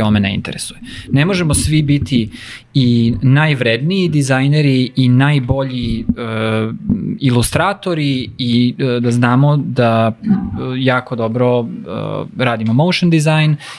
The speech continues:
i product design i to, ne, ne možemo. Imamo kapacitet i jednostavno, em, mo-, mora da postoji, e,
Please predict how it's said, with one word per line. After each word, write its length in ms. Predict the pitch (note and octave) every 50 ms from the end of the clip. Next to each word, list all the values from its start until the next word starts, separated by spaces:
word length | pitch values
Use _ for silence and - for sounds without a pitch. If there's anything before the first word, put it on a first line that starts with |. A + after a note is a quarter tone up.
| - - -
i 320 | C3+ B2+ A#2 A2+ A2+ A2 - - -
product 420 | - C#3+ E3 F#3+ F#3+ F#3 - -
design 440 | E3+ E3 D3 D#3 D3+ D3 D3 C#3+ C#3
i 80 | B2
to, 80 | A#2 - -
ne, 120 | C#3+ C#3 -
ne 180 | D#3 C#3+ C3+ B2+
možemo. 300 | C3 B2+ G#2+ G#2 - - - - _ _ _
Imamo 300 | - D3 D3+ D3+ D3 C3
kapacitet 560 | B2 A#2 A2 A#2 - C3 B2 B2 D#3 D3+ - D3
i 180 | B2+ B2 C3+ A#2
jednostavno, 560 | B2+ B2+ B2 B2 A#2 - - A#2+ A#2 A#2 A2+ - - - - - - - - _
em, 480 | A2 A2+ A#2 A2+ A2 A2 A#2 G#2 D#2+ - - G2+ - - - - G2 F#2+ - - _ - - _ -
mo-, 360 | E3+ D3 D3 D#3 E3+ F#3+ F3+ E3
mora 300 | E3+ F3 G3+ A3 G#3+ F3
da 100 | D3 C#3
postoji, 440 | C#3 C3 - - D3+ D#3 E3+ F3
e, 60 | F3+